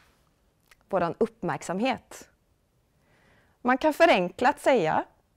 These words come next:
att cortex gör kartor över våra sinnesintryck, som syn och hörsel, känsel, för att nästa gång vi möter på liknande intryck så ska vi veta vilken väg vi ska gå.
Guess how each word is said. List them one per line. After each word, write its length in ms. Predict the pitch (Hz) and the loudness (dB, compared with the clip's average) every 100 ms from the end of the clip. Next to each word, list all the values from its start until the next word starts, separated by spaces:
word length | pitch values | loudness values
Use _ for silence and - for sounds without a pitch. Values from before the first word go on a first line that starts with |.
| - | -2
att 220 | 220 - | -2 -2
cortex 840 | - 240 190 - 285 370 - - - _ | 0 2 2 0 0 0 -4 -18 -20 _
gör 180 | 196 214 - | -4 -4 -2
kartor 840 | - 269 175 165 - 285 294 220 - | 2 4 4 -2 -6 -2 -2 -4 -4
över 220 | 208 196 196 | -2 0 0
våra 220 | 190 170 | 0 -2
sinnesintryck, 1080 | - 226 196 160 - 180 180 285 - - _ _ _ _ | -2 -2 -2 -6 -8 -10 -6 -8 -8 -20 _ _ _ _
som 240 | - - 180 | -8 -4 -4
syn 720 | - - 190 233 254 226 185 | -6 -6 -2 0 0 0 -4
och 120 | 180 208 | -10 -14
hörsel, 680 | - 208 214 - - 226 247 247 _ _ _ | -6 -4 -4 -8 -2 0 0 -2 _ _ _
känsel, 720 | - - 185 180 - 254 262 269 _ _ _ _ _ _ | -6 -2 -2 -2 -4 0 0 -2 _ _ _ _ _ _
för 160 | - | 0
att 160 | 233 233 | 0 2
nästa 480 | 269 311 - - 330 | 0 0 -4 -2 2
gång 260 | 262 208 | 4 2
vi 120 | 170 180 | 2 0
möter 280 | 175 165 | -2 -6
på 100 | 185 | -4
liknande 680 | 208 247 233 185 220 226 277 | 0 0 0 -2 -4 -2 0
intryck 460 | 277 196 - 202 - | 0 -2 -4 -6 -4
så 140 | 196 | -8
ska 160 | - 180 | -4 -4
vi 140 | 185 | -2
veta 380 | 196 175 - 170 | 0 -2 -4 -6
vilken 340 | 170 - 180 | -6 -8 -6
väg 220 | 202 233 | -2 -2
vi 80 | 202 | -2
ska 180 | 190 165 | -6 -6
gå. 260 | 196 247 | -2 -2